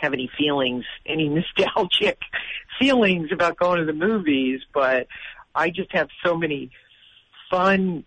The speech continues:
memories of, like, movies my dad took me to, movies my mom took me to. We still talk about that. Movies my grandparents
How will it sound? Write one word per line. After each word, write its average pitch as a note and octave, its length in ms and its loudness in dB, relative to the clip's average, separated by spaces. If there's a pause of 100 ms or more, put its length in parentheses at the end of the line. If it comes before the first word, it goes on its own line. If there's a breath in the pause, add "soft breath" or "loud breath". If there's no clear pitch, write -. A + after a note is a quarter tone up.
memories D#3+ 800 2
of, C3+ 240 0
like, B2 360 2 (180)
movies E3 460 2
my F#3+ 160 4
dad F3 560 2
took C#3 240 -4
me C3 240 -8
to, B2 260 2
movies D3 420 -2
my F3+ 140 2
mom G3+ 600 2
took - 220 -4
me C3 140 -12 (100)
to. A#2+ 180 0
We D#3+ 260 -4 (160)
still F#3+ 340 2
talk F#3 320 -2
about A#2+ 380 -2
that. B2 260 -2
Movies D3 360 -4
my D#3 100 -2
grandparents D3 720 -2